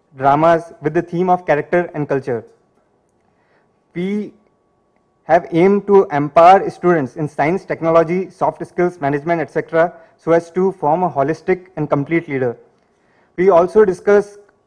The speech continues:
current scientific contemporary issues which affect our worldview and thereby the culture,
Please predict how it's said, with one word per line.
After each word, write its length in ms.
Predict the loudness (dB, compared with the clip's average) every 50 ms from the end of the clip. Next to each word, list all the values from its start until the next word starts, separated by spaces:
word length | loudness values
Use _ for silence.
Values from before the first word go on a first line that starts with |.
| _ _
current 280 | -4 -2 -2 -2 -2 -4
scientific 400 | -2 -4 -4 -2 -2 -4 -4 -4
contemporary 540 | -4 -4 -2 -2 -4 -2 -2 0 0 0 0
issues 400 | -2 -2 -2 -2 -2 -2 -6 -12 _
which 160 | -10 -10 -8
affect 360 | -8 -6 -4 -4 -4 -2 0 2
our 120 | 2 2
worldview 340 | 2 0 -2 -2 0 0 0
and 120 | 2 2 0
thereby 300 | 0 0 2 2 2 2
the 100 | 0 -2
culture, 440 | -2 -2 -2 -2 -2 -2 -2 -4